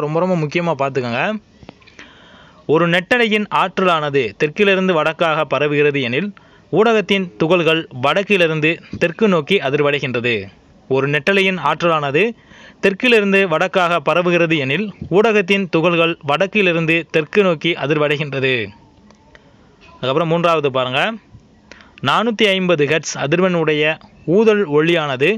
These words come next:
முன்னூத்தி முப்பது meter வினாடி, அடுக்கு மைனஸ் ஒன்னு வேகத்தில் ஓய்வு நிலையிலுள்ள கேட்குனரை அடைகிறது. கேட்குனரால் கேட்கப்படும் ஒளியின்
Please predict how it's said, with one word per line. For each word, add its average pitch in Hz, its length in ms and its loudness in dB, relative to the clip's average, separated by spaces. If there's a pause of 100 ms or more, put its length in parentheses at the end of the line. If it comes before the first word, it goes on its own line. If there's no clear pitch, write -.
(500)
முன்னூத்தி 208 420 2
முப்பது 185 300 2 (180)
meter 190 340 0
வினாடி, 165 400 0
அடுக்கு 170 300 0 (180)
மைனஸ் 156 420 -4
ஒன்னு 147 280 0
வேகத்தில் 139 440 -2 (300)
ஓய்வு 208 340 2 (200)
நிலையிலுள்ள 160 580 0 (400)
கேட்குனரை 156 500 0 (180)
அடைகிறது. 127 460 -2 (960)
கேட்குனரால் 175 600 0 (420)
கேட்கப்படும் 151 560 -2 (160)
ஒளியின் 185 360 0